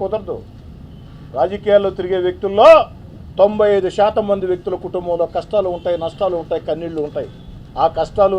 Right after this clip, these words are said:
నష్టాలు, కన్నీళ్లు అనుభవించాను కాబట్టే నా వెంట నడిచే నాయకులు, కార్యకర్తలు ప్రోత్సహించాను.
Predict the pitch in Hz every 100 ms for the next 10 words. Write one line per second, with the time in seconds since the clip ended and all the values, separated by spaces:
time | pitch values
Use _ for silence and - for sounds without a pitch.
0 | 180 175 208 196 190 185 196 226 247 233
1 | - - - 196 226 226 220 208 196 190
2 | 185 190 175 147 - - 156 175 170 202
3 | 190 175 180 160 165 165 160 151 151 143
4 | 151 131 135 - 117 101 107